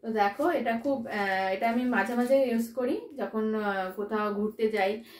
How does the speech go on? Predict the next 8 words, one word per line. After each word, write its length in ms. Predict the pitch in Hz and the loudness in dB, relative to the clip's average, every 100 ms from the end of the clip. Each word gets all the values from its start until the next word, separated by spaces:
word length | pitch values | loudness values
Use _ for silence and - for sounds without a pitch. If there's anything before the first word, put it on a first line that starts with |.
| - | -20
স্পেশাল 300 | - 233 226 | -6 -2 0
কোথাও 320 | 214 220 214 214 | 0 2 2 2
যাই, 220 | 214 226 | 0 -2
তখনই 360 | 214 226 233 | -2 0 0
আমি 500 | 240 233 240 226 202 - | 0 0 2 2 2 -4
এটা 420 | 196 196 190 - - 220 | -4 -2 -4 -6 -12 -4
ইউজ 280 | 226 226 | -2 0
করি, 280 | 208 190 427 | -2 -4 -6